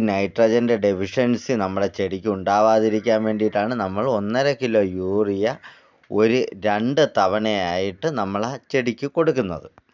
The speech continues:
ആദ്യത്തെ വളപ്രയോഗം എന്ന രീതിയിൽ യൂറിയ കൊടുക്കേണ്ടത്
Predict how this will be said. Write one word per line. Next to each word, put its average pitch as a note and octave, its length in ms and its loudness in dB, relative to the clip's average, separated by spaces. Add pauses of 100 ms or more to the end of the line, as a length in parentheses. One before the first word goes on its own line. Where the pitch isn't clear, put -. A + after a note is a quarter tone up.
ആദ്യത്തെ A2+ 640 2
വളപ്രയോഗം A2 800 4
എന്ന G2+ 240 -2
രീതിയിൽ G2+ 480 -2 (100)
യൂറിയ G2 400 0
കൊടുക്കേണ്ടത് G2+ 800 -2